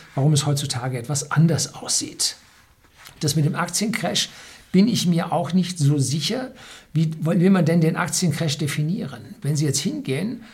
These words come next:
und sagen, ich habe jetzt in einem Jahr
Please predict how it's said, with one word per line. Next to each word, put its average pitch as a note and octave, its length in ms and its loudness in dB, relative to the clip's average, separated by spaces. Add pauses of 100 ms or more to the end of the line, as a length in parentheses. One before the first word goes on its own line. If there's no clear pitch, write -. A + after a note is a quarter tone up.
(220)
und E3 100 2
sagen, C3+ 480 2 (420)
ich - 200 -2
habe E3 180 -6
jetzt E3 200 0
in - 100 -6
einem F#3 300 2
Jahr - 420 -2